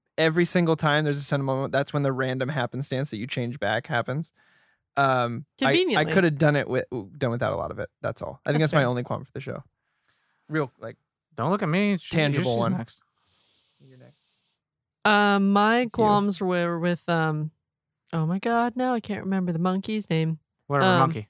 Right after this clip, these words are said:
Speaker 3: Just say monkey.
Speaker 2: Monkey,
Speaker 1: Ritsu?
Speaker 2: monkey. Ritsu. Yep. Uh, Ritsu, how, like, I, I think I already said it, Shigure and Ritsu.
Speaker 3: Oh, he's
Speaker 2: And
Speaker 3: being
Speaker 2: then,
Speaker 3: shitty
Speaker 2: like,
Speaker 3: about it.
Speaker 2: to, to Michan is like, "That's a man," <laughs> and then, like, laughs about it. I thought that was kinda shitty.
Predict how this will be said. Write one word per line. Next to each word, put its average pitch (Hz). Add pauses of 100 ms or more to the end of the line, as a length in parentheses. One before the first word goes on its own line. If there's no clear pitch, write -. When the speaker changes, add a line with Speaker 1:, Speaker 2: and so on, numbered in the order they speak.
Speaker 3:
Just 127
say 147
monkey. 123
Speaker 2:
Monkey, 180
Speaker 1:
Ritsu? -
Speaker 2:
monkey. 180 (100)
Ritsu. 190
Yep. 233 (200)
Uh, 170
Ritsu, 202
how, 185 (360)
like, 196
I, 208
I 226
think 277
I 247
already 190
said 175
it, 160
Shigure 185
and 156
Ritsu. 170
Speaker 3:
Oh, 135 (200)
he's 151
Speaker 2:
And 185
Speaker 3:
being -
Speaker 2:
then, 190
Speaker 3:
shitty 185
Speaker 2:
like, 180
Speaker 3:
about 202
it. -
Speaker 2:
to, 220 (100)
to 233
Michan 208
is 175
like, 185
"That's 320
a 277
man," 202
<laughs> 254
and 202
then, 190
like, 180
laughs 175
about 185
it. 185
I 180
thought 180
that 175
was 165
kinda 165
shitty. 175